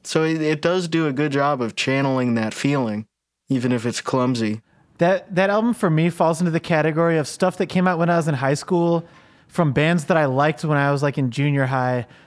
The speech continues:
Speaker 2: that I tried to get into. So I listened to that album a bunch, and I listened to, like, Red Hot Chili Peppers in the early two thousands, like, a bunch, like, trying to continue to like it. And then, then I just, like, kinda just, like, faded into the ether, you know? <laughs>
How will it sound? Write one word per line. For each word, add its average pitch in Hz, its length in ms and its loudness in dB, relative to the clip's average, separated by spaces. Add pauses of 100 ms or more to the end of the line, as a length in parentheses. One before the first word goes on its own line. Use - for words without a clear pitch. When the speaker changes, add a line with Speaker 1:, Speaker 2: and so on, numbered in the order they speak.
(280)
Speaker 2:
that 147 100 2
I 123 320 0 (180)
tried 156 400 0
to 202 100 -2
get 175 180 0
into. 190 280 0
So 170 140 -4
I 185 80 4
listened 240 220 0
to 208 60 2
that 185 140 2
album 180 220 2
a 156 100 0
bunch, 151 400 0
and 170 160 -2
I 151 60 2
listened 170 340 0
to, 190 140 -2
like, 147 200 -2 (320)
Red 151 220 2
Hot 151 180 0
Chili 156 280 0
Peppers 156 400 0
in 156 80 0
the 151 80 0
early 147 220 0
two 156 180 -6
thousands, 147 420 0
like, 147 140 -2
a - 20 -4
bunch, 139 540 -2 (680)
like, 139 160 -4
trying 151 460 2
to 175 120 -2
continue 151 520 0
to 190 100 0
like 165 260 2
it. 185 120 0
And 151 80 -4
then, 160 220 0
then 165 100 2
I 160 80 2
just, 147 140 -4
like, 139 140 -2
kinda 131 460 -2 (520)
just, - 200 -6
like, - 220 -4 (340)
faded 147 460 -2
into 135 240 0
the 123 100 -6 (100)
ether, 117 320 -6
you 113 160 -6
know? 117 240 -2
<laughs> 165 140 -2